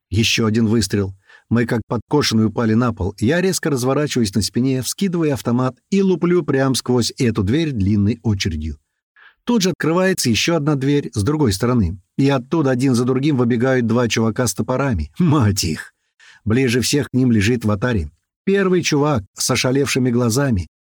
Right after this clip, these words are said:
перепрыгивает через нашего якудзу и, размахнувшись, прет на крота. Второго Ватари успевает сбить подсечкой. За какие-то доли секунды я вижу, как крот уворачивается от топора, и этот хрен с топором, промахиваясь, бьет им об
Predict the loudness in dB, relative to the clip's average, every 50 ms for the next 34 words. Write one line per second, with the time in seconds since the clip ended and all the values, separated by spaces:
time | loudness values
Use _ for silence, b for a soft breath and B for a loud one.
0 | _ _ _ _ -2 0 2 2 0 0 0 0 0 0 2 2 2 2 2 2
1 | 0 0 0 0 2 2 2 2 2 0 0 0 0 2 2 4 2 2 2 0
2 | -2 0 0 0 -2 -2 -4 b b b b b b _ 0 0 2 2 2 2
3 | 2 2 0 0 0 2 2 2 2 0 0 -2 -2 -2 -2 0 0 0 0 2
4 | 0 -2 0 0 -2 -2 -2 -2 -2 -2 -4 -6 -12 b b b b b b b
5 | -18 -8 -6 -2 0 0 2 2 2 2 0 0 -2 0 0 0 2 2 2 0
6 | 0 0 0 0 2 2 2 2 0 0 -2 -2 0 -2 -2 -2 0 -2 -2 -2
7 | -4 -8 -10 -10 -12 _ _ _ _ -2 0 0 0 -2 -2 -2 -2 -2 -2 0
8 | 0 -2 0 0 0 0 -2 -2 -2 0 0 0 2 2 0 0 0 0 0 0
9 | -2 -2 -4 -6 -4 -2 -2 -2 0 0 0 0 2 0 0 0 0 0 0 0
10 | 0 -2 -4 -4 -6 -4 -2 -2 0 0 -2 -4 b b b b b b b _
11 | 0 0 0 0 0 -2 -2 0 -2 -4 -4 -2 -2 -2 0 0 -2 -2 -2 -4
12 | -2 -2 0 0 0 0 0 -2 -4 -4 -4 -2 0 0 0 0 -2 -2 -2 -2
13 | 0 0 0 -2 -2 0 0 0 0 0 -4 _ -2 0 0 0 0 -2 -4 -4
14 | -4